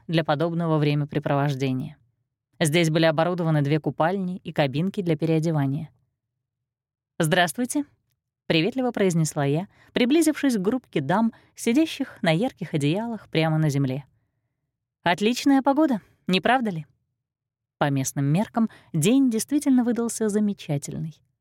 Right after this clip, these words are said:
Дождя не было, даже солнце иногда выглядывало из-за туч, а возле купальни было тепло, жаль, только от воды тянуло йодисто-серным духом. "О,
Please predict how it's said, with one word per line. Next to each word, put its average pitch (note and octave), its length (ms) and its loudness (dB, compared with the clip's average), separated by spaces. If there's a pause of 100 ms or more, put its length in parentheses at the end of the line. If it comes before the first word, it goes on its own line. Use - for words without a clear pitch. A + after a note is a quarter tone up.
Дождя A3 380 2
не G#3 180 2
было, G#3+ 240 -4 (240)
даже E3+ 220 0
солнце F3 580 -4
иногда E3+ 300 2
выглядывало D#3 540 2
из-за D3 280 0
туч, D#3 360 -6 (420)
а E3+ 80 0
возле E3+ 300 0
купальни D4 400 2
было C4+ 260 0
тепло, - 420 -2 (380)
жаль, E3+ 280 2
только E3 280 -2
от D#3+ 80 0
воды E3 300 0
тянуло D#3 440 0
йодисто-серным D3 1080 0
духом. C#3 440 -4 (880)
"О, C#4 380 2